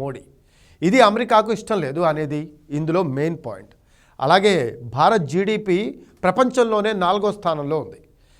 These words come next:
రాబోయే రోజుల్లో గొప్ప ఆర్థిక వ్యవస్థగా ఎదిగే అవకాశం లేకపోలేదు. ఇదే ఇప్పుడు అమెరికన్ డీప్ స్టేట్, బిగ్ టెక్ లాంటి వాటిని యాక్టివ్ చేసిందని చెప్పాలి. భారత్లో గొడవలకు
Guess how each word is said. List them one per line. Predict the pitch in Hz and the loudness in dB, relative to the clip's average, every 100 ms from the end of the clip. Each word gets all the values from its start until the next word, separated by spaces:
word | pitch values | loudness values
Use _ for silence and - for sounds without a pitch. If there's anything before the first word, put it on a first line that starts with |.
| _ 120 | _ 0
రాబోయే | 143 185 226 220 | 4 6 6 4
రోజుల్లో | 202 180 185 214 240 139 120 | 2 0 2 2 2 -2 -2
గొప్ప | 175 175 220 202 185 | -2 2 6 6 6
ఆర్థిక | 185 175 202 165 | 2 -2 -2 -2
వ్యవస్థగా | 180 185 196 175 160 | -4 -4 -4 -2 -2
ఎదిగే | 156 170 151 | -2 -2 -2
అవకాశం | 147 147 175 151 127 | -4 -8 -8 -8 -8
లేకపోలేదు. | 160 151 127 104 - - _ _ _ _ _ 151 | -10 -10 -12 -14 -20 -20 _ _ _ _ _ 0
ఇదే | 180 285 277 | 8 10 10
ఇప్పుడు | 254 254 247 196 | 4 4 6 4
అమెరికన్ | 208 226 226 220 160 | 4 0 0 -2 0
డీప్ | 220 - | -2 -4
స్టేట్, | - 214 214 - - - 123 | 2 2 2 -6 -20 -6 -2
బిగ్ | 262 - | -2 2
టెక్ | 240 226 214 | 0 2 2
లాంటి | 208 208 196 185 | 2 0 0 2
వాటిని | 180 180 185 185 180 | 0 -2 -6 -4 -4
యాక్టివ్ | 190 - 196 175 | -6 -8 -8 -6
చేసిందని | 165 156 151 160 | -8 -6 -6 -6
చెప్పాలి. | 139 107 95 - _ _ _ _ _ _ _ _ _ - | -8 -10 -16 -18 _ _ _ _ _ _ _ _ _ 4
భారత్లో | 196 285 277 277 220 202 | 6 6 4 2 4 2
గొడవలకు | 226 247 226 240 | 4 2 0 -4